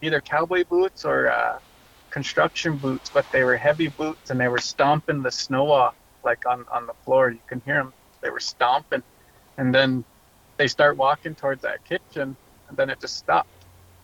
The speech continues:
And <laughs> them were sitting at the table waiting to see who was gonna walk around the corner, you know, but nobody walked around the corner.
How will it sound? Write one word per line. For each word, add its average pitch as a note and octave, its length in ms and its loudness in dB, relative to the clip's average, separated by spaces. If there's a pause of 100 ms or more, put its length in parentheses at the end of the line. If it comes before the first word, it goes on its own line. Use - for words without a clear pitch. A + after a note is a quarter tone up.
(420)
And C#4 140 8 (400)
<laughs> - 400 12
them F3+ 120 0
were D3+ 100 2
sitting F#3 280 -2
at E3 160 2
the D#3+ 60 -10
table F3 420 0
waiting D3+ 520 -4 (380)
to E3 80 -12
see F3+ 220 -4
who F#3 160 -2
was E3+ 180 2
gonna D#3+ 200 -2
walk D3+ 280 2
around D#3 200 -2
the C#3 60 -6
corner, D#3 460 -2
you C3 140 -10
know, C#3 200 0
but C3 180 -2
nobody C#3 280 -8
walked C#3 320 -4
around C#3 180 -2
the B2+ 60 -18
corner. - 440 -8